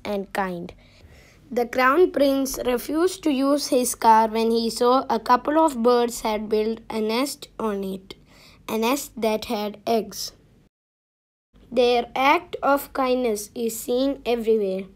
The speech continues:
They consider all as equal. There are very famous spots in U A E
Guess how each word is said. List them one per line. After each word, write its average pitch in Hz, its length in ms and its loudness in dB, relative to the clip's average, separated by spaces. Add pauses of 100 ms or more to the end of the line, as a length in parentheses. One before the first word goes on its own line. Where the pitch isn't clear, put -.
(220)
They 220 160 -2
consider 220 760 -4 (100)
all 269 400 2
as 220 380 -8
equal. 190 560 -8 (800)
There 247 260 0 (120)
are 240 120 2
very 262 340 4
famous 269 460 0
spots 262 600 -2
in 240 180 -2
U 226 220 0
A 208 40 0
E 196 240 -2